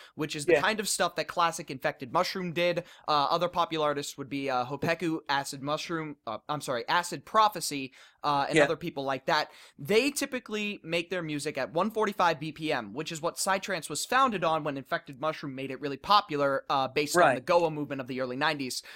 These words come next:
Speaker 1: Now,
Speaker 2: Yeah.
Speaker 1: you typically make your music at around one sixty B P M. Um,
Speaker 2: Yeah.
Speaker 1: is that because it's a good tempo for Eurobeat? Is it because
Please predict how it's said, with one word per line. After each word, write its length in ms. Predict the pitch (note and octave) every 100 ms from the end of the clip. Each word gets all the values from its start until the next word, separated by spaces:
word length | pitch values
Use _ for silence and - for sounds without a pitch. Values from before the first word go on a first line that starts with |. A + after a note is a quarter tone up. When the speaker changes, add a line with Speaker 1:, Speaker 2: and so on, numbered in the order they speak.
| - -
Speaker 1:
Now, 280 | F3 F#3 F3+
Speaker 2:
Yeah. 180 | D3+ G3+
Speaker 1:
you 440 | C#4 D4+ D4 D4 _ _ _ -
typically 540 | - C#4+ D4 D4 C4
make 340 | A3+ G#3+ A3 F#3+
your 80 | F#3
music 380 | E3+ D#3 E3 -
at 100 | D3
around 400 | C#3 C3+ B2+ B2
one 220 | F3 A#3+
sixty 560 | - - G#3+ - - E3+
B 220 | E3 D#3
P 260 | - C#3
M. 280 | D3+ A#2 F#2+ - - - _ _ -
Um, 260 | G3+ G#3+ G#3
Speaker 2:
Yeah. 140 | G3+ - _ _ -
Speaker 1:
is 240 | A#3 A3+
that 260 | G3 C#4 C#4
because 460 | B3 - A#3 A3+ F#3+
it's 160 | E3+
a 40 | D#3
good 260 | C#3+ F#3+
tempo 320 | - G3 F3+ D#3+
for 220 | D3+ C#3+
Eurobeat? 640 | B2+ F3 A3 G#3 B3+ C4 -
Is 200 | F3 D3+
it 140 | F3
because 640 | D#3+ D3+ - G#3+ G#3+ G#3+